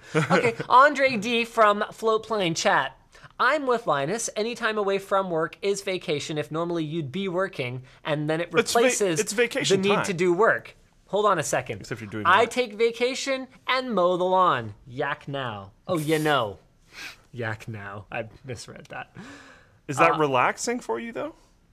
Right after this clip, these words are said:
Speaker 2: Some people enjoy yard work. Smell of
Speaker 1: That's,
Speaker 2: freshly
Speaker 1: that, no,
Speaker 2: cut
Speaker 1: that's,
Speaker 2: grass is,
Speaker 1: that's
Speaker 2: like,
Speaker 1: what I'm saying.
Speaker 2: a thing.
Speaker 1: I don't think you reorganizing the garage or the attic is gonna be relaxing for you.
Speaker 2: It will be relaxing when it is done,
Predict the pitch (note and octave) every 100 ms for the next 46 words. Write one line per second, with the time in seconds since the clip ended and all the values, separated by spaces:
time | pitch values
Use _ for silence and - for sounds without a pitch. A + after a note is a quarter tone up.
0 | _ _ _ _ _ _ _ _ - -
1 | D#3 G#3+ D4+ B3+ - G3+ F#3+ E3+ D#3+ E3
2 | D#3+ C#3+ C#3 A#2+ G#2+ - - - F#3 G3
3 | - A3 F#3+ F#3 G3 G#3+ F3 F#3 F#3 F3+
4 | - F3+ D#3 F3 F#3+ F#3 A#3 C4 C3+ E3
5 | D3+ - D3+ A2 C#3 E3+ F3+ F#3 D#3 E3+
6 | E3 D#3+ D#3 C#3+ C#3 A#2+ A2+ A#2+ A#2+ A#2+
7 | D#3+ F#3+ D#3+ A#2+ B2 A2 G#2 G2+ A#2 F3+
8 | - A#2+ G#2 G2+ - - G#3+ G3+ G#3+ A3+
9 | G#3+ G3 F3+ G3+ - A#3 F#3+ F#3 E3 D3+
10 | A#2 B2 A2+ A#2